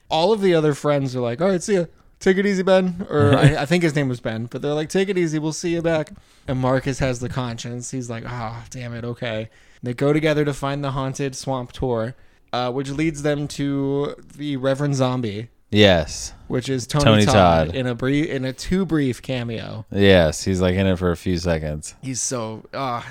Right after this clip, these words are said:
Speaker 1: it's so funny though. He's
Speaker 2: He's,
Speaker 1: so
Speaker 2: like, the third name you see in the credits too.
Speaker 1: And he's in the, like, two-minute stretch to
Speaker 2: <laughs>
Speaker 1: send them to another swamp tour. He's like, "We can't
Speaker 2: He's
Speaker 1: do
Speaker 2: like,
Speaker 1: it anymore."
Speaker 2: "There's no swamp tours at night."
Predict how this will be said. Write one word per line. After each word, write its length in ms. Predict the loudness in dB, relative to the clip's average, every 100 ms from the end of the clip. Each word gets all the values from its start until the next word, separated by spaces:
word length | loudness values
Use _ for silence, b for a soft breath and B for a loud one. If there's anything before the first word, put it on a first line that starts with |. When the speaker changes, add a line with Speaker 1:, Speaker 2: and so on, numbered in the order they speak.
| -12
Speaker 1:
it's 160 | -10
so 240 | -4 -2 -2
funny 280 | -6 -8
though. 180 | -8 -8
He's 180 | -6 -2
Speaker 2:
He's, 140 | 2
Speaker 1:
so 40 | 6
Speaker 2:
like, 200 | 6 6
the 160 | 2
third 440 | 2 2 2 2 2
name 280 | 2 2 2
you 140 | 2
see 200 | 0 0
in 100 | 2
the 80 | 2
credits 480 | 2 2 2 0 0
too. 100 | 2 2
Speaker 1:
And 160 | 2
he's 180 | 0 -4
in 400 | -4 -4 -6 -10
the, 140 | -10 -12 -8
like, 260 | -8 -6 -2
two-minute 460 | 0 4 6 6
stretch 320 | 2 -2 -4 -2
to 600 | 0 2 4 2 2 0 0
Speaker 2:
<laughs> 120 | -2
Speaker 1:
send 320 | 0 0 2
them 100 | 0 -2
to 140 | -2
another 600 | -2 -2 0 -2 -2 -6 -10 -18 -20 -20
swamp 440 | -16 -8 -6 -6 -8
tour. 140 | -4
He's 120 | -2 0
like, 120 | -2
"We 120 | -2
can't 160 | 2 4
Speaker 2:
He's 140 | 6
Speaker 1:
do 60 | 6
Speaker 2:
like, 200 | 6 4
Speaker 1:
it 40 |
anymore." 240 | -2 0
Speaker 2:
"There's 200 | 6 6
no 160 | 6 4
swamp 320 | 4 4 4
tours 360 | 4 4 4 0
at 100 | 2
night." 340 | 2 2 0